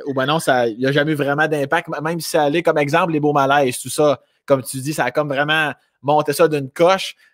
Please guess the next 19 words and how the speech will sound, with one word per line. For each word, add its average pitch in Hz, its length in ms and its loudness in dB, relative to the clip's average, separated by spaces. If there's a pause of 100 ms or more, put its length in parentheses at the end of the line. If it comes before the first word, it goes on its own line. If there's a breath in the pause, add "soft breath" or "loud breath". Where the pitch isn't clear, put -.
(100)
As-tu, 156 440 0
euh, 139 200 6
est-ce - 160 -2
que 170 80 4
les 160 80 4
autres 175 100 4
t'en 156 140 4
parlaient ? 151 400 2
Parce 139 140 -2
que - 60 -14
j'imagine 143 440 -2
que 147 80 0
là, 151 100 2
des 139 140 -2
fois, 143 160 0
je 143 80 -2
sais 127 120 -6
pas, 147 120 -2
mettons, 147 400 0